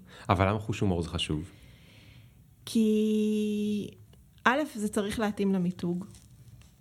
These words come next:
Speaker 2: שזה חשוב. אה, המיתוג שמה לא סתם. וב', כי, כי נורא קשה לקחת ברצינות את הסיטואציה הזאת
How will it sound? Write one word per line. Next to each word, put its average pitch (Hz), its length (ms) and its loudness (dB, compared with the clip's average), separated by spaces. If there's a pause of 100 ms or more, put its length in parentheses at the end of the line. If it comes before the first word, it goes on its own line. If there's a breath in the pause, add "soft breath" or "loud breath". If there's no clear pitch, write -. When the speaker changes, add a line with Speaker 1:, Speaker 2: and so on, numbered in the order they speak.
(440)
Speaker 2:
שזה 180 280 -6
חשוב. 185 480 -4 (300)
אה, - 60 -4 (320)
המיתוג 180 400 -2
שמה 180 320 2
לא 165 120 -2
סתם. 156 420 -2 (760 loud breath)
וב', 175 320 0 (340)
כי, 190 400 0 (200)
כי - 180 0
נורא 180 260 4
קשה 302 300 -2
לקחת 277 380 -2
ברצינות 202 580 0
את 226 120 -6
הסיטואציה 180 720 -2
הזאת 160 400 -4